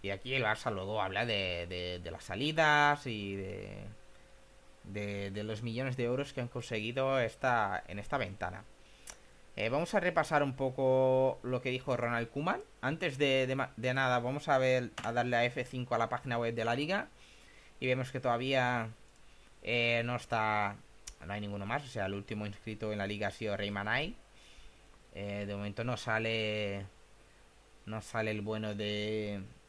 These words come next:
de Memphis, pero bueno, supongo que si el Barça lo dijo, estará aquí. Y se ve que tardan unas, unas cuantas horas, ¿eh? Des-, desde que el Barça envía la documentación a la liga y tal, hasta que salga en la web, a lo mejor tardan algunas horas,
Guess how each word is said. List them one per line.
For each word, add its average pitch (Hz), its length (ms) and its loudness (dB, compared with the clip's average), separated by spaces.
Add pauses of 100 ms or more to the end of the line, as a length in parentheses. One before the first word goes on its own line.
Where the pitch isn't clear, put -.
(340)
de 98 120 -6
Memphis, 143 360 -4
pero 113 160 -2
bueno, 151 220 2
supongo 127 280 -2
que 143 100 -2
si 143 100 -6
el 123 80 -2
Barça 135 240 4
lo 135 100 4
dijo, 147 380 0
estará 113 260 0
aquí. 117 320 -2 (920)
Y 113 960 -4
se 104 140 -6
ve 101 140 -2
que 127 80 -4
tardan 110 720 0 (260)
unas, 110 400 -6
unas 120 180 -2
cuantas 107 340 -4
horas, 92 300 -6
¿eh? 143 320 -2
Des-, 98 240 -8
desde 101 260 -8
que 101 100 -8
el 95 60 -6
Barça 110 220 -4
envía 117 220 -2
la 110 100 0
documentación 107 540 -4
a 107 60 0
la 104 60 -2
liga 139 300 2
y 120 60 -2
tal, 135 220 2
hasta 113 200 -4
que 110 80 -10
salga 107 240 -4
en 110 80 -4
la 107 80 -2
web, 127 240 0 (460)
a - 20 -6
lo 104 60 -4
mejor 113 260 -2
tardan 120 300 0
algunas 117 420 -2
horas, 185 300 4